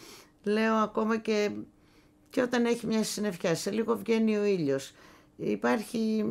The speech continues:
μια ανοιχτή ατμόσφαιρα, δεν ξέρω, ε, έτσι το αισθάνομαι, αλλά νομίζω ότι δεν κάνω λάθος. Και έλεγα «Ελλαδίτσα» και πάλι «Ελλαδίτσα», με όλα τα,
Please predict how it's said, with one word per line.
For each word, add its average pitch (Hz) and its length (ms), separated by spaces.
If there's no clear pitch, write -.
μια 233 300
ανοιχτή 220 560
ατμόσφαιρα, 139 880
δεν 196 180
ξέρω, 143 680
ε, 123 360
έτσι 190 300
το 185 60
αισθάνομαι, 165 600
αλλά 143 440
νομίζω 208 360
ότι 208 100
δεν 202 140
κάνω 135 300
λάθος. - 720
Και 190 120
έλεγα 202 260
«Ελλαδίτσα» 196 520
και 202 120
πάλι 208 300
«Ελλαδίτσα», 190 600
με 160 100
όλα 143 260
τα, - 240